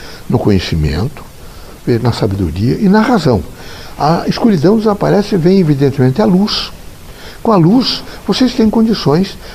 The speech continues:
de fazer um arrazoado crítico nas coisas todas de um presente, às vezes, diversificado.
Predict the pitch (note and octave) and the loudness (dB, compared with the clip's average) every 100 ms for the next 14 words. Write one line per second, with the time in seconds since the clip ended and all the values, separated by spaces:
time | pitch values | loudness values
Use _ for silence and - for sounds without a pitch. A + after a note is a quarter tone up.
0 | - F#3+ G3 E3+ C3+ G3 F#3 E3+ D3+ F3+ | -4 -2 2 2 4 2 4 2 2 0
1 | D3+ C#3+ F3 D#3+ - E3 F#3 - A2 G#2+ | 2 2 2 0 2 2 2 0 -2 -4
2 | F#2 - - - F3 E3+ - E3 G3 F#3 | -6 -10 -18 -4 -2 -2 0 0 0 -4
3 | - C#3 D#3+ E3+ - - D3 E3 D#3+ D3 | 0 0 2 -2 -4 -6 -2 0 2 2
4 | A2 A2 D3+ D3+ C#3+ F#2 B2+ B2+ C#3 - | 2 2 0 0 -2 2 2 2 -2 -10
5 | - - C#3 C3 C#3+ - D#3+ - - - | -18 -6 -2 2 0 0 -4 -2 -4 -6